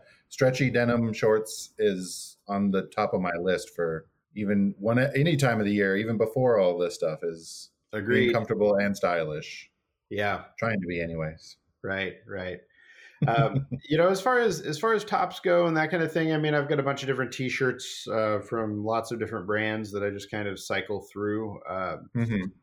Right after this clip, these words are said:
Speaker 2: you know, if I'm just hanging out and I'm gonna be writing all day or, you know, doing some kind of work where I'm just gonna be here and I know that, probably throwing on a t-shirt and just going to town. I mean, it's just
Speaker 1: Mm-hmm.
Speaker 2: worth being comfortable and, uh, not having to worry about it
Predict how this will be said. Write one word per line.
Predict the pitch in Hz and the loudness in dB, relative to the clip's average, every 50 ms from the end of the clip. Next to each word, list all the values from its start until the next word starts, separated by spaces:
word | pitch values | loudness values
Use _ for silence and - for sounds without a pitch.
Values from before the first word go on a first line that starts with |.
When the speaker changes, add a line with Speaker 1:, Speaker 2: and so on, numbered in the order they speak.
| _ _ - | _ _ -4
Speaker 2:
you | 110 | -2
know, | 104 101 101 104 | 0 0 2 2
if | 110 110 180 | 0 2 0
I'm | 202 247 226 | 0 0 2
just | 165 139 - | 0 0 0
hanging | - 156 147 139 131 123 | 0 0 0 0 0 0
out | 117 117 120 120 120 120 - - - | 0 2 2 2 0 0 -4 -8 -6
and | 113 113 110 110 107 107 107 107 107 107 | -4 -2 -2 -2 -2 -2 -2 -2 -2 -4
I'm | 107 110 107 | -4 -2 -2
gonna | 110 110 | -4 -4
be | 104 110 107 107 107 104 101 | -2 0 0 0 0 -2 -2
writing | 98 104 107 107 107 107 104 101 | 0 0 0 2 2 0 0 -2
all | 98 95 95 92 | -2 -4 -4 -4
day | 95 98 95 95 95 92 90 87 | -2 -2 -2 0 -2 -2 -4 -4
or, | 90 92 92 90 90 90 87 85 73 64 | -6 -6 -6 -6 -6 -6 -8 -10 -12 -12
you | 85 95 | -10 -10
know, | 92 87 85 85 87 87 | -8 -8 -10 -10 -12 -12
doing | 92 98 95 95 90 | -10 -10 -10 -10 -10
some | - 101 98 | -12 -14 -12
kind | - 107 95 | -10 -8 -8
of | 90 87 | -8 -10
work | 87 90 90 90 92 92 - _ | -10 -10 -8 -8 -8 -10 -10 _
where | - 98 95 92 90 85 82 82 | -8 -6 -4 -4 -4 -4 -6 -8
I'm | 92 92 87 | -12 -14 -10
just | 87 101 101 95 - - - 92 92 | -6 -4 -4 -4 -4 -8 -14 -12 -6
gonna | 101 104 98 95 95 | -6 -4 -4 -4 -8
be | 87 95 95 95 | -8 -10 -12 -10
here | 92 104 101 98 101 | -10 -8 -4 -4 -4
and | 95 87 | -4 -6
I | 85 | -10
know | 87 90 98 101 | -10 -8 -6 -4
that, | 101 107 104 104 101 - - _ _ _ _ _ _ _ - | -4 -2 -2 -2 -4 -6 -10 _ _ _ _ _ _ _ -12
probably | - 85 92 92 | -8 -6 -6 -6
throwing | 92 - 110 101 104 101 | -6 -6 -4 -4 -2 -2
on | 101 101 98 | -2 -4 -4
a | 92 | -6
t-shirt | - - 110 104 - - 101 92 90 - | -8 -8 -8 -6 -6 -4 -6 -6 -6 -6
and | 82 85 85 | -10 -12 -12
just | 85 82 - - - _ - | -12 -12 -12 -12 -16 _ -12
going | 98 92 90 87 | -10 -8 -8 -8
to | 85 | -10
town. | - - 90 87 85 85 82 80 80 - | -10 -8 -8 -6 -6 -6 -8 -10 -12 -16
I | 80 | -16
mean, | 85 87 87 85 | -14 -14 -14 -14
it's | 85 _ | -14 _
just | - 90 90 123 127 | -8 -4 0 2 4
Speaker 1:
Mm-hmm. | 139 160 190 185 - - | 2 2 0 -2 -8 -6
Speaker 2:
worth | 202 196 196 196 - - - _ - - - - - _ - | -4 -4 -4 -4 -6 -10 -20 _ -20 -20 -20 -20 -20 _ -2
being | 139 147 151 135 110 | 0 0 0 0 -2
comfortable | - 143 143 139 139 139 117 113 113 110 113 107 107 107 - | -2 -2 -2 -2 -2 -2 0 2 2 2 2 0 -2 -6 -8
and, | - 107 107 107 101 101 101 98 98 98 95 - 104 | -6 -4 -4 -2 -2 -4 -4 -6 -6 -8 -8 -4 -2
uh, | 101 98 95 92 92 87 87 | -2 0 0 0 0 -2 -4
not | 92 101 104 101 98 | -4 -4 -2 -2 -2
having | 104 101 95 90 | -2 -2 -4 -6
to | 87 | -6
worry | 87 92 92 95 95 90 | -6 -4 -2 -2 -2 -2
about | 87 90 90 87 | -2 -2 -2 -2
it | 87 - | -4 -6